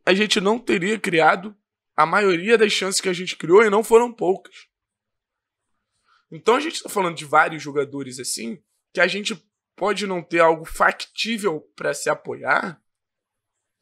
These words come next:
O próprio Nicão, que já tá há muito tempo no clube, foi um cara que saiu da posição dele de anos, que era ponta direita, e foi pro meio. Mas não é algo factível. Nossa, posso segurar essa situação.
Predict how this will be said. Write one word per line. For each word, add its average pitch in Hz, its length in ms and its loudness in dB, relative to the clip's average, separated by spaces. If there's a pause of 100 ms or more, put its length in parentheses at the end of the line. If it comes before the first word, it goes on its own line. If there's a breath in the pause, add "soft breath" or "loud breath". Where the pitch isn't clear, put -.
(260)
O - 20 -20
próprio - 300 -2
Nicão, 240 420 4
que 185 100 -4
já 165 180 0
tá 180 100 0
há - 20 4
muito 170 220 -6
tempo 165 300 -6
no 143 120 -12
clube, 147 420 -8 (960)
foi 175 140 -4
um 156 60 -8
cara 185 200 4
que - 100 -8
saiu 196 200 6
da 202 120 6
posição 190 420 4
dele 175 180 2
de 156 160 0
anos, 220 300 6
que 190 100 -2
era 180 140 8
ponta 165 300 -8
direita, 165 580 -4 (320)
e 180 100 -14
foi 185 140 -4
pro 165 160 -10
meio. 170 340 2 (240 soft breath)
Mas 175 220 0
não 196 100 4
é 214 40 8
algo 208 180 4
factível. 170 540 -2
Nossa, 175 340 -2 (180)
posso 160 380 -2
segurar 202 920 2 (640)
essa 160 240 -2
situação. 160 680 2